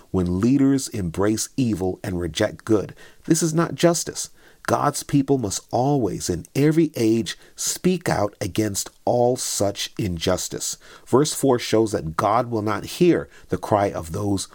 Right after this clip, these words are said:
who embrace evil. Verses five through nine speak about judgment upon false prophets. Prophets were supposed to speak for God. They are supposed to be in a fiduciary relationship to protect the people from corruption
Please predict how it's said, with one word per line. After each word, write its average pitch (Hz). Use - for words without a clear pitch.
who 107
embrace 90
evil. -
Verses 123
five 123
through 139
nine 107
speak -
about 90
judgment 131
upon 95
false 95
prophets. -
Prophets 151
were 104
supposed 131
to 87
speak -
for 92
God. 92
They 113
are 110
supposed 151
to 107
be 107
in 107
a 95
fiduciary 127
relationship 98
to -
protect -
the -
people 107
from 95
corruption 104